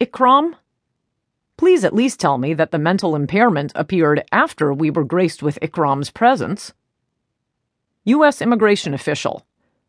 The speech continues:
What else can you tell me about your son? Visa applicant. Well, he's mentally impaired and will never reach the cognitive level of a third grader.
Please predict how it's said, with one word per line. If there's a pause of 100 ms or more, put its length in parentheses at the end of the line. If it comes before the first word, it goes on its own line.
(140)
What
else
can
you
tell
me
about
your
son? (880)
Visa
applicant. (540)
Well,
he's
mentally
impaired
and
will
never
reach
the
cognitive
level
of
a
third
grader.